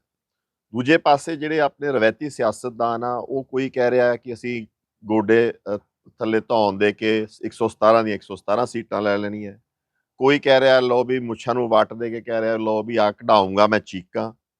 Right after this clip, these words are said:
ਕੋਈ ਕਹਿੰਦਾ, "ਅਸੀਂ ਵੇਖੋ ਚੀਕਾਂ ਕਢਾਤੀਆਂ ਇਹਨਾਂ ਦੀਆਂ।" ਕੋਈ ਕਹਿੰਦਾ, "ਸਾਮ ਦਾਮ ਦੰਡ ਭੇਦ ਨਾਲ ਲੈ ਲੈਣਾ।"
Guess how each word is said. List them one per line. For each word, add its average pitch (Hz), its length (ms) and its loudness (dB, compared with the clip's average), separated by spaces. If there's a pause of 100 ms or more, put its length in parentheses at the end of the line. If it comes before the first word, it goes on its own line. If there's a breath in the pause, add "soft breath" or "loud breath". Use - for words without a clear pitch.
(280)
ਕੋਈ 135 180 2
ਕਹਿੰਦਾ, 135 340 4
"ਅਸੀਂ 131 180 -2
ਵੇਖੋ 120 240 -8
ਚੀਕਾਂ 117 360 -8
ਕਢਾਤੀਆਂ 104 600 0
ਇਹਨਾਂ 110 260 -2
ਦੀਆਂ।" 107 260 -10
ਕੋਈ - 360 -4
ਕਹਿੰਦਾ, 131 260 0
"ਸਾਮ 113 380 2
ਦਾਮ 113 280 0
ਦੰਡ 110 240 -2
ਭੇਦ 87 280 0
ਨਾਲ 113 200 6
ਲੈ 107 140 6
ਲੈਣਾ।" 101 320 0